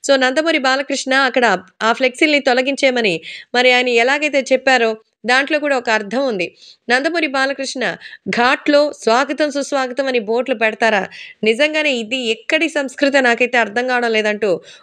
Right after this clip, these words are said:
ఒక్కసారిగా మండిపడ్డారట మోహన్ బాబు. "So నేను సోదర అంటూ ఎంతో ప్రేమగా అయితే ఆయన పిలుస్తాను. కాబట్టి బాలయ్య బాబు నాకు సొంత తమ్ముడితో సమానం.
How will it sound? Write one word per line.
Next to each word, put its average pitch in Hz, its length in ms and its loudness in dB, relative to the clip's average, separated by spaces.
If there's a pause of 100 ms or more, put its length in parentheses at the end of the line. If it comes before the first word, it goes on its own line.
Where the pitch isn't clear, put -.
ఒక్కసారిగా 285 540 2
మండిపడ్డారట 233 640 0 (460)
మోహన్ 269 300 -2
బాబు. 190 320 -4 (380)
"So 262 60 6
నేను 247 380 2
సోదర 277 320 2
అంటూ 269 220 0
ఎంతో 240 240 2
ప్రేమగా 254 420 0
అయితే 240 200 0
ఆయన 220 160 0
పిలుస్తాను. 226 640 0
కాబట్టి 220 500 2 (320)
బాలయ్య 240 280 2
బాబు 277 260 -2
నాకు 220 500 0
సొంత 208 480 2 (340)
తమ్ముడితో 294 360 2
సమానం. 220 420 0